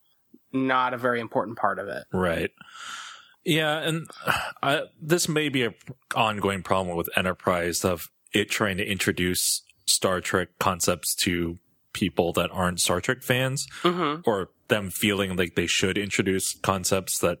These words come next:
Speaker 2: Star Trek fans are already familiar with, but, like,
Speaker 1: Mm-hmm.
Speaker 2: the idea of Pon farr and mind melds and stuff, like, we, we already know about that stuff.
Speaker 1: Yeah, we know about that. Like, we're, your, your core audience is, uh, you know, your, your core audience already knows this,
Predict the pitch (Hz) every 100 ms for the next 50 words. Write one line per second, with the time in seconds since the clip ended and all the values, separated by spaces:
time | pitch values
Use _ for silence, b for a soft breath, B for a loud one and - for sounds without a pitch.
0 | _ - 92 95 87 95 87 85 87 85
1 | 90 87 92 98 110 110 - 87 - 87
2 | 160 156 131 120 - 110 107 101 - 101
3 | 87 - 85 87 82 82 82 85 85 82
4 | - 80 82 - 80 - - - - _
5 | _ _ _ _ - 95 95 - 98 95
6 | 87 87 82 80 78 80 - 233 220 -
7 | _ _ - 202 175 131 117 110 117 104
8 | 98 _ 113 101 - 151 - - 175 165
9 | - B B - 180 214 180 160 151 147
10 | 131 131 - 123 123 120 123 117 110 110
11 | 117 - _ - _ - 120 110 107 113
12 | - 135 139 175 160 139 127 120 117 117
13 | 113 104 - 80 90 82